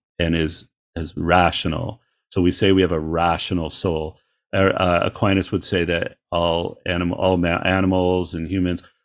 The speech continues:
we all have souls, but the humans have a rational soul. And so that is what distinguishes us. And then, then the, the other Greek word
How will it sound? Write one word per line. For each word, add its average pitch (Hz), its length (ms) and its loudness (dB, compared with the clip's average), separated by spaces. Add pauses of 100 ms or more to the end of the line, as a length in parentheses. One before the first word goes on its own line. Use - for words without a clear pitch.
(120)
we 92 60 2
all 92 120 4
have 90 300 2
souls, - 840 -2 (460)
but 90 340 4 (200)
the 90 240 0
humans 95 320 2
have 90 100 -2
a 82 80 -2
rational 80 640 -4
soul. - 460 -12 (460)
And 98 120 2
so 98 580 4 (120)
that 107 180 4
is 113 240 2
what 98 220 -4 (120)
distinguishes 95 840 -2
us. 85 380 -6
And 98 120 2
then, 98 320 2 (600)
then 98 180 4
the, 98 420 4
the 104 80 2
other 107 220 4
Greek 110 460 2
word 85 520 0